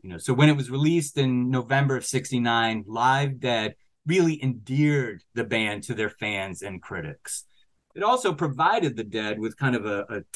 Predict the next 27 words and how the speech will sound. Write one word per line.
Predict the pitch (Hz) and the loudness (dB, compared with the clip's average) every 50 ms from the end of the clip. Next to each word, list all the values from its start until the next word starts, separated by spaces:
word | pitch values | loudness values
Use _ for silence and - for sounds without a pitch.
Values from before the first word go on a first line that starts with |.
| - - - - | -14 -10 -4 0
template | 190 202 220 214 - 113 87 73 71 - _ _ _ _ _ _ _ _ - | 0 0 0 0 -4 -4 -6 -6 -8 -12 _ _ _ _ _ _ _ _ -4
for | 151 147 143 139 | 0 0 2 2
recording | 131 131 135 - - 160 147 143 139 135 127 123 | 0 -2 -6 -4 -2 2 2 4 4 2 0 -2
and | 123 123 | 0 0
releasing | 120 123 123 123 127 127 123 - - 117 113 113 110 113 | 0 0 2 2 2 2 2 0 -2 -2 -2 -2 -2 -2
many | 123 123 123 113 | -2 0 0 0
of | 113 104 | 0 -2
their | 110 104 | -4 -6
subsequent | - - - 107 98 - - - 101 101 - 107 | -6 -6 -6 -6 -6 -8 -10 -12 -12 -12 -10 -4
live | 120 131 131 123 117 101 90 | 0 2 2 2 0 -2 -6
albums | 92 82 80 80 76 78 71 69 71 73 - - | -6 -6 -6 -8 -10 -12 -12 -12 -12 -12 -12 -12
as | - 90 92 87 82 - 92 | -10 -8 -8 -8 -10 -12 -10
well. | 95 104 95 82 76 - - _ _ _ _ _ _ _ _ _ _ _ _ _ | -8 -6 -6 -6 -6 -8 -12 _ _ _ _ _ _ _ _ _ _ _ _ _
So | - 143 | -4 0
we're | 143 143 175 | 0 0 2
really | 247 269 277 226 165 | 0 2 4 4 4
talking | 139 - 156 147 139 135 143 | 4 2 0 0 2 2 2
about | 131 127 127 - | 2 2 2 0
the | 127 | -2
shift | 123 - - - 147 135 - - | -8 -6 0 2 2 2 2 0
in | 123 113 | -4 -4
technology. | 110 123 110 - - 127 131 139 135 131 117 104 - 98 | -4 -6 -8 -8 -4 0 2 2 2 2 0 -2 -6 -10
The | 85 104 | -10 -10
quote | - - - 170 196 220 226 220 - - | -12 -10 -2 0 2 2 2 0 0 -2
that | 135 120 120 | -2 -2 -2
you | 127 120 | -4 -6
provided, | 113 123 110 117 117 113 113 117 117 113 107 | -6 -6 -2 2 2 4 4 2 0 -4 -6